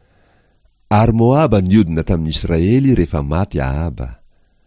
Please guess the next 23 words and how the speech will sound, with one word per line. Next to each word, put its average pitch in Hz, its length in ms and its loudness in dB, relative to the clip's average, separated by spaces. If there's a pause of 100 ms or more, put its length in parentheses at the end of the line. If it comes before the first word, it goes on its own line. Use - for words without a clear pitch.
(760)
Ary 90 240 0
Ahazia 90 560 0
nianjera 87 600 0
avy 80 180 -6
teo 92 140 0
amin'ny 87 160 -2
makarakara 90 600 -4
teo - 200 -4
amin'ny 80 240 -2
efitrano 78 440 -6
ambony 85 360 -6
tao 87 140 -6
Samaria 76 560 -6
ka 80 160 -6
narary. 67 560 -4 (1300)
Dia 113 200 4
naniraka 127 520 0
olona 123 400 -2
izy 117 320 -4
ka 107 80 0
nanao 87 240 -2
taminy 80 400 -6
hoe, 95 400 -6